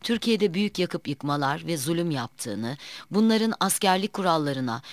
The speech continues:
uluslararası geleneklere uymadığını, bu nedenle yaptığının tazmin edilmesi gerektiğini kabulleniyordu. Türkiye savaş tazminatı olarak Karaağaç ve yöresini alıyordu. Devlet borçları sorunu.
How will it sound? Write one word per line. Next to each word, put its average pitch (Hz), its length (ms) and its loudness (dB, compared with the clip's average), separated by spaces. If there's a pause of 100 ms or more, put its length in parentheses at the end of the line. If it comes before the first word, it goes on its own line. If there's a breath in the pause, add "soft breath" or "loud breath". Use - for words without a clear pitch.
(160 loud breath)
uluslararası 202 580 0
geleneklere 180 580 0
uymadığını, 123 800 -2 (300 loud breath)
bu 226 80 6
nedenle 214 380 4
yaptığının 190 540 0
tazmin 180 420 2
edilmesi 143 440 -2
gerektiğini 160 500 -2
kabulleniyordu. 131 920 -4 (560 loud breath)
Türkiye 170 440 2
savaş 175 380 2
tazminatı 135 640 -2
olarak 135 380 -4
Karaağaç 185 540 4
ve 180 40 0
yöresini 139 500 -2
alıyordu. 101 600 -6 (240)
Devlet 208 380 4
borçları 131 440 0
sorunu. 120 480 -4